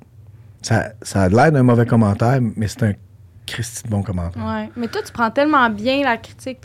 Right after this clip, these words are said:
Speaker 2: puis tout. Moi,
Speaker 1: Mais c'est parce
Speaker 2: je
Speaker 1: que
Speaker 2: pense
Speaker 1: Charlotte
Speaker 2: pas que je serais capable.
Speaker 1: Oui.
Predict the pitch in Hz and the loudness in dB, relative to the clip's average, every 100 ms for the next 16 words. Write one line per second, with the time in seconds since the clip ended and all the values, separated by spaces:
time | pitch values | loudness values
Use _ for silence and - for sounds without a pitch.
0 | - 277 - 247 294 285 - 123 117 131 | -12 -12 -6 -2 0 -2 -2 -2 2 2
1 | 123 123 127 151 - 240 220 214 - - | 4 4 6 4 2 -6 -10 -12 -20 -20
2 | - - - - 220 220 220 226 220 - | -20 -20 -20 -12 -8 -4 -2 -2 -6 -10
3 | - - - - 139 131 147 139 | -20 -20 -20 -2 2 6 4 2